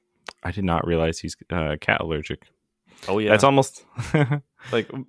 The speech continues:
Speaker 2: the one Halloween party down at Justin and Rachel's,
Speaker 1: Mm-hmm.
Speaker 2: um, I think he came for, like, an hour with, like, a mask and then left, or, like, didn't come at all.
Speaker 1: Wow.
Speaker 2: 'Cause, yeah,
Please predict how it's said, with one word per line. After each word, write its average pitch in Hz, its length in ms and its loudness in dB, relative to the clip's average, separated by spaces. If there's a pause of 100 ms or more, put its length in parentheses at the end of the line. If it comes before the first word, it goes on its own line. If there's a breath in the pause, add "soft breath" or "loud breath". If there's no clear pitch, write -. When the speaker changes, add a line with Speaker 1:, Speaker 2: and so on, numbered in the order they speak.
(100)
Speaker 2:
the 117 80 -6
one 131 240 0
Halloween 117 460 -2
party 117 420 -2
down 98 240 0
at 98 80 -4
Justin 101 280 -4
and 92 60 -6
Rachel's, 110 520 -6 (540)
Speaker 1:
Mm-hmm. 104 160 -4
Speaker 2:
um, 95 240 -2
I 101 100 0
think 120 240 -4
he 120 100 -4
came 101 280 -6
for, 101 140 -8
like, 98 120 -2
an 95 100 -8
hour 92 300 -2
with, 113 180 -6
like, 117 140 -4
a 117 60 -4
mask 117 340 -4
and 101 100 -8
then 92 140 -6
left, 101 560 -6
or, 107 160 -4
like, 92 240 -4
didn't 98 220 -4
come 92 160 -10
at - 100 -8
all. 85 280 -10 (420 soft breath)
Speaker 1:
Wow. 76 160 2
Speaker 2:
'Cause, 92 400 -6 (600)
yeah, 98 260 -4